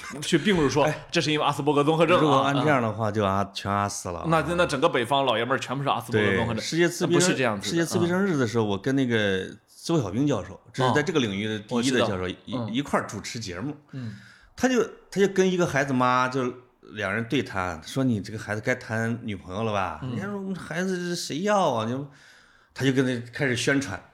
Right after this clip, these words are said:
Speaker 2: 阿斯伯格这个，还，自闭症啊，是可以当老公的。他有一个特点，永远对你忠心，不会变心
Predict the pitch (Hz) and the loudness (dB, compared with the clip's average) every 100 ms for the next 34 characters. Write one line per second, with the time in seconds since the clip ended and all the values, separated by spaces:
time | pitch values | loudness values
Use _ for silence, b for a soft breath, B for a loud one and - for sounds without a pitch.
0 | b b b b - 277 - 262 247 233 | b b b b -2 0 2 0 0 -4
1 | 247 - 214 - - 175 214 214 - - | -10 -10 -10 -10 -12 -10 -8 -10 -14 -14
2 | - - - 226 233 233 196 117 - - | -16 -12 -6 -2 2 4 4 2 -6 -18
3 | - - - 226 - - - 233 202 - | -6 0 0 0 -4 -4 2 2 0 -6
4 | - 175 170 143 131 156 139 87 - - | -6 -2 0 2 2 2 2 0 -10 -20
5 | b b b b - - 220 180 185 - | b b b b -10 -4 -2 0 -2 0
6 | 165 113 - - 170 226 156 143 156 127 | 0 -2 -10 -8 -4 -4 -4 -4 -4 -4
7 | 117 175 160 156 151 - _ _ - _ | -2 0 0 -2 -4 -10 _ _ -20 _
8 | 214 214 156 185 147 202 | -2 -2 0 0 2 0